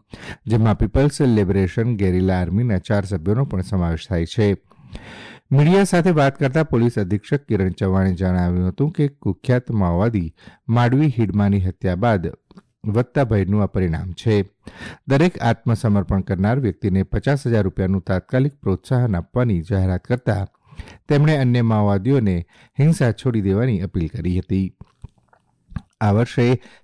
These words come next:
છત્તીસગઢમાં આત્મસમર્પણ કરનારા માઓવાદીઓની સંખ્યા છસો પચાસને વટાવી ગઈ છે. કેન્દ્ર સરકાર માર્ચ બે હજાર છવ્વીસ પહેલા માઓવાદીઓને નાબૂદ કરવા માટે પ્રતિબદ્ધ છે.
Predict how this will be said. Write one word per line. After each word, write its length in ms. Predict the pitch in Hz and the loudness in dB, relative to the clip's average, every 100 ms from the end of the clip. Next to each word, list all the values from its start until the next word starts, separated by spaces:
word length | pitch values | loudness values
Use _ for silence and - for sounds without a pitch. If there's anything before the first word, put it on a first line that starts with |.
| - | -4
છત્તીસગઢમાં 640 | 143 214 175 160 151 170 | -2 0 2 2 2 2
આત્મસમર્પણ 680 | 143 135 139 139 127 120 120 | 2 0 0 2 0 0 -4
કરનારા 460 | 110 104 98 104 127 | -2 -2 0 0 0
માઓવાદીઓની 600 | 117 92 92 87 92 90 | 0 0 0 0 -2 -2
સંખ્યા 380 | - 101 101 131 - | -2 -4 -2 -4 -2
છસો 200 | 98 104 | -4 -4
પચાસને 760 | - 92 - 107 123 - - | -4 -6 -2 -2 -2 -6 -4
વટાવી 360 | 95 98 90 87 | -2 0 -2 -2
ગઈ 220 | 80 87 | -2 -4
છે. 340 | 87 - 101 98 _ - - - | -4 0 0 -2 _ -20 -20 -4
કેન્દ્ર 260 | 113 101 92 | 0 2 0
સરકાર 540 | - 95 - 107 127 - - _ 117 | -4 -6 0 0 0 -4 -20 _ 0
માર્ચ 300 | 131 151 139 | 2 2 0
બે 120 | 127 | 2
હજાર 200 | 104 95 - | 2 0 0
છવ્વીસ 180 | 92 92 - | -2 -2 -2
પહેલા 220 | 95 107 | -2 0
માઓવાદીઓને 600 | 104 90 85 82 95 120 | 0 0 0 -2 -2 -2
નાબૂદ 280 | 110 90 85 | 0 -2 -4
કરવા 260 | - 85 85 | -6 -4 -2
માટે 300 | 113 135 87 | -4 -4 -6
પ્રતિબદ્ધ 540 | - 98 92 85 76 | -6 -4 -2 -4 -6
છે. 320 | 80 110 104 | -8 -4 -2